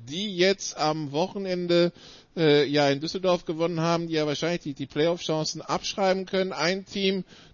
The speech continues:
das, äh, keine Playoff-Chancen mehr hat, das sind die Kiel Baltic Hurricanes, Andreas. Da gab's jetzt am Morgen Breaking News, dass man sich vom Offense-Coordinator trennt, von Mariko Gregersen für die letzten zwei, drei Saisonspiele. Äh, zugegeben, was ich von den Kielern gesehen hab, äh, zweimal gegen Hildesheim,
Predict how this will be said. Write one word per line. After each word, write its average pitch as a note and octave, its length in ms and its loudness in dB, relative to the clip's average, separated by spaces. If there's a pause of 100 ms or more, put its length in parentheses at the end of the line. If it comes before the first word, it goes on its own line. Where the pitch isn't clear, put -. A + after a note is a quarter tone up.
das, D3+ 300 0
äh, E3 100 -2
keine E3+ 300 0
Playoff-Chancen F3 800 0
mehr C#3 160 0
hat, F#3 180 -2
das E3+ 80 -6
sind D#3+ 140 -6
die D3+ 60 -6
Kiel G3 200 -6
Baltic E3 380 -4
Hurricanes, G#3 560 -2
Andreas. F#3+ 540 0
Da E3 200 2
gab's F3+ 320 0
jetzt F#3 180 -4
am D#3 140 -2
Morgen E3+ 440 -2
Breaking E3 440 0
News, E3+ 440 -2 (340)
dass D#3+ 180 -8
man D3 140 -2
sich D#3+ 140 -2
vom E3 160 -6
Offense-Coordinator C#3+ 840 0
trennt, D3+ 280 -2
von D3 160 -8
Mariko C#3+ 380 -6
Gregersen F#3 600 -2
für D#3 160 -10
die D3 120 -6
letzten D#3 560 -6
zwei, C#3+ 240 0
drei C#3+ 200 0
Saisonspiele. F#3 880 0 (460)
Äh, D3 260 8 (100)
zugegeben, G3+ 840 -6
was D3+ 200 -4
ich F#3+ 140 -10
von G3 100 -6
den E3+ 100 -4
Kielern F3 300 0
gesehen D#3+ 420 -2
hab, E3+ 300 -2
äh, D#3 200 -2
zweimal D#3 420 -2
gegen D3 200 -6
Hildesheim, D3 880 -2